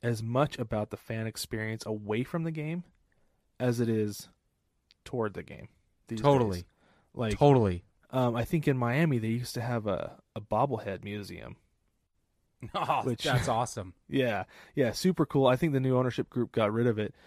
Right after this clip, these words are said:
Speaker 1: but the fact they had it, the fact that they had a bobblehead museum was so cool, super
Speaker 2: Yeah.
Speaker 1: cool to me.
Speaker 2: Well, like, at
Speaker 1: So.
Speaker 2: Yankee Stadium, they have Monument Park,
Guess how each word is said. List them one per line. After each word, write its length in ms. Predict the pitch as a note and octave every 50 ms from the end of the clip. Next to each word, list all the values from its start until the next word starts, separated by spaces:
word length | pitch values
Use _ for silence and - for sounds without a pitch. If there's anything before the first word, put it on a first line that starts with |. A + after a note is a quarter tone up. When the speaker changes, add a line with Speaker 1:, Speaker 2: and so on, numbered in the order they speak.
| - - -
Speaker 1:
but 100 | - C#3+
the 80 | - C3+
fact 220 | E3 F#3+ - -
they 100 | F3 D#3
had 300 | C3 C3 D3 F#3 G3 C#3
it, 180 | - - - -
the 80 | C3+
fact 200 | - G#3 G#3 -
that 100 | - _
they 100 | - C#3+ C#3
had 280 | - - F3 E3 D3
a 80 | - C3
bobblehead 720 | A#2 - - C#3 C#3+ D3 D#3 D#3 D3+ C#3+ - B2+ B2+ B2 B2+
museum 560 | B2 A#2 A#2 A2+ A2+ A#2 A#2 A2+ A2 G2+ G2
was 140 | A2 A#2 -
so 420 | - - - - - E3 D#3 C#3+ C#3
cool, 420 | - - D#3 D3 C3+ A2+ G2 - _ _ _ _ _ _ _ _ -
super 160 | - - E3+ F3+
Speaker 2:
Yeah. 160 | G3+ C#3+ G2+
Speaker 1:
cool 160 | - B2 A#2
to 60 | A2 G#2+
me. 200 | G2+ F#2+ F#2 - _ _ _ _ _ _ _ _ _ _ -
Speaker 2:
Well, 160 | F3+ F#3+ F#3+
like, 220 | F#3+ F3+ F3 -
at 80 | F#3 E3
Speaker 1:
So. 80 | D3+ F3
Speaker 2:
Yankee 260 | F3 F3+ F3 - E3
Stadium, 460 | - - - A3 A#3 A3 G#3 F#3 E3
they 80 | D#3 D3+
have 100 | D3+ D3
Monument 480 | C3+ C3+ B2+ B2 B2 B2 A#2 A#2 - -
Park, 420 | - - D#3+ F3 F#3 F3+ - -